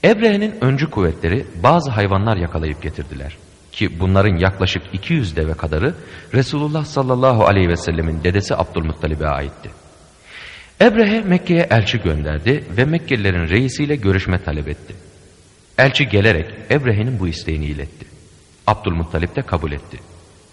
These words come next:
Ve Ebrehe'nin yanına geldiler. Bir süre konuştuktan sonra Abdülmuttalip Ebrehe'nin adamlarının gasp etmiş olduğu develerini geri istedi. Bu söz üzerine Ebrehe, "Biz atalarınızın mabedi olan Kabe'yi yıkmak için geldik.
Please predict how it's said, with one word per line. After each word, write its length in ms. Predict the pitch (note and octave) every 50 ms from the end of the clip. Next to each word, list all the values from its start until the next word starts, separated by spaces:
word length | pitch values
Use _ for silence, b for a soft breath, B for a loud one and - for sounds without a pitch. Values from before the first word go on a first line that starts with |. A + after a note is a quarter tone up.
| _ -
Ve 120 | C3+ F#3 -
Ebrehe'nin 440 | D#3+ D3 C3 A#2+ G2+ G2+ A2 A#2+ A2+
yanına 320 | F2 D#2+ D#2+ D#2+ D#2 D2+
geldiler. 500 | D#2 D#2 C#2+ C#2 C2+ - - C#2+ - - - - - - - - - - _ _ _ _ _ _ _ _ _ _ _ _ _ _ _ _ _ _ _
Bir 120 | C3+ G#3+ B3+
süre 300 | A#3 - - G3 G3 G3
konuştuktan 640 | G3 C#3 B2 A#2 - - - - - - A#2 A2+ G2
sonra 360 | - - D#2+ D#2 C#2 - - - -
Abdülmuttalip 720 | C3+ D3+ - - - C3+ A#2+ G#2+ G2 - G#2+ G2+ D3 D3+ - - -
Ebrehe'nin 460 | B2+ C#3 B2 A#2 G2 F#2 F2 E2+ E2+ -
adamlarının 560 | - F#2+ G2 F#2+ F#2+ F2+ F2 E2+ E2+ E2 D#2+
gasp 260 | E2 A#2+ C3+ - -
etmiş 320 | F#2 E2+ - - F2+ - -
olduğu 320 | E2+ F2 G#2+ C3+ C3+ A2
develerini 460 | F#2 F2 E2+ E2 D#2+ E2 E2 A#2 B2
geri 200 | - F2 D#2+ D2+
istedi. 320 | D2+ D2 - - - C2+ - - - - - - - _ _ - - B B B B B B B B B -
Bu 100 | F3 A#3+
söz 260 | - - A#3 A3 F3+
üzerine 420 | - A#2 G#2 G#2+ G2 F#2+ F2+ F2 -
Ebrehe, 480 | A2 A2 F2+ F2+ E2+ E2 F#2 A#2+ E3+ - - - - - - - - - - - - - - -
"Biz 220 | D3+ G#3+ - - -
atalarınızın 580 | G2 G2 - G#2+ G#2 G#2 G2 G2+ G2 G#2+ A#2+ A2
mabedi 400 | F#2+ F2+ F2+ F#2+ F2 A2 A2+ B2+
olan 260 | A#2 G2 F#2+ F#2 E2+
Kabe'yi 400 | - G#2 G2 G2 G#2+ C3+ D3 D#3
yıkmak 280 | D3 - - C#3 C3
için 200 | - - - F#2+
geldik. 280 | D#2+ D#2 D2+ D2 C#2+ -